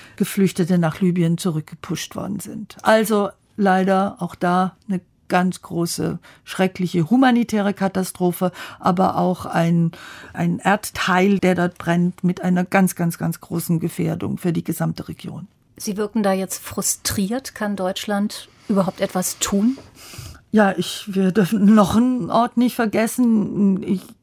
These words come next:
Speaker 1: äh, am Freitag kamen die Meldungen über eine riesengroße Tragödie, dass nämlich so ein Stück weit außerhalb der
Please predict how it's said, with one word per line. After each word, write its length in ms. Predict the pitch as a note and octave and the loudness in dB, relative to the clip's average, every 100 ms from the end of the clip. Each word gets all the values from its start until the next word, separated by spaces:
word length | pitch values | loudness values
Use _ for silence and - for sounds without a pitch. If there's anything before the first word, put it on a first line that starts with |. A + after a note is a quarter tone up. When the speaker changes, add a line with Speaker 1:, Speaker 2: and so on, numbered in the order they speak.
| F4 | -4
Speaker 1:
äh, 200 | A#3+ F3+ | -2 0
am 160 | F3 F3+ | 0 0
Freitag 680 | - F3+ F#3 G#3+ G#3+ - - - | 2 2 2 0 0 -2 -16 -4
kamen 480 | G#3+ G3+ G3+ G3+ F#3+ | 0 2 4 4 4
die 100 | F#3+ | 2
Meldungen 640 | F#3 G3 G#3 G#3+ A3 A3+ - - - - - | 4 4 4 4 6 4 0 -16 -18 -20 0
über 460 | G#3+ F#3 G3 F3+ | 2 6 4 4
eine 520 | - F#3 F3+ F3+ F3 E3+ | 2 4 4 2 2 4
riesengroße 1080 | A3+ C4 A#3+ A#3 F#3 F#3+ G#3 G#3+ G3+ G3+ - | 6 6 4 2 2 2 2 2 2 2 -2
Tragödie, 800 | - F#3+ F#3 F#3 F#3+ G3 F#3 A#3 G#3+ | -2 0 2 4 6 4 4 2 0
dass 220 | G3 - | -2 2
nämlich 680 | F#3+ F#3+ F#3 F#3 F#3 - - - - - | 4 4 4 4 2 -2 -16 -18 -18 -16
so 280 | - A3+ D3 | -4 -2 -2
ein 60 | A#3+ | -4
Stück 420 | - A#3 G#3 - | -4 0 0 0
weit 640 | G3+ F#3+ F#3 F#3 - - - | 2 4 4 0 -10 -18 -10
außerhalb 720 | - G#3 - G#3+ G3 F#3+ - | 0 0 2 2 4 2 0
der 420 | - F#3 F3 E3+ | 0 2 4 2